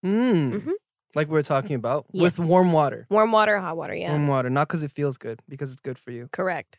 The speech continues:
Speaker 1: Mm.
Speaker 2: Uh, hand washing education and access to soap in schools can help improve attendance.
Speaker 1: Mm.
Speaker 2: It's like we mentioned with the absenteeism.
Speaker 1: Yeah.
Speaker 2: Now you know a new word.
Speaker 1: Absenteeism.
Speaker 2: <laughs> Yes.
Speaker 1: Thank you.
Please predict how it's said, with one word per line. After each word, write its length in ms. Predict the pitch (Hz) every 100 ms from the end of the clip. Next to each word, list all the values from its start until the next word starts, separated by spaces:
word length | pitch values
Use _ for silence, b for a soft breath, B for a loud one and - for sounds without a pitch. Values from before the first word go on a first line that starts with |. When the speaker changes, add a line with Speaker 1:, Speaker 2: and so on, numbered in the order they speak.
| -
Speaker 1:
Mm. 200 | 147 135 B B B
Speaker 2:
Uh, 180 | 196 226
hand 200 | 262 339
washing 240 | 381 381 330
education 460 | 277 277 349 349 339
and 120 | 294
access 520 | - - - 320 -
to 100 | -
soap 380 | 226 - 202 214
in 80 | 226
schools 400 | - 196 185 -
can 120 | 233
help 240 | 240 247 -
improve 320 | 240 190 196
attendance. 640 | - 427 269 - - - - _ 156
Speaker 1:
Mm. 420 | 165 156 143 127
Speaker 2:
It's 80 | 190
like 160 | 196
we 60 | 247
mentioned 320 | 269 269 247
with 60 | 208
the 100 | -
absenteeism. 880 | 214 - 254 302 269 202 165 151 202 _ _ _ -
Speaker 1:
Yeah. 340 | 151 135 123 143
Speaker 2:
Now 120 | 165
you 120 | 175
know 140 | 185
a 40 | 202
new 160 | 226
word. 260 | 247 294 190 _ _ _ - B B B B B _
Speaker 1:
Absenteeism. 800 | 151 - 156 - 156 139 - 131
Speaker 2:
<laughs> 40 | 127
Yes. 160 | 196
Speaker 1:
Thank 300 | 156 151 -
you. 160 | 135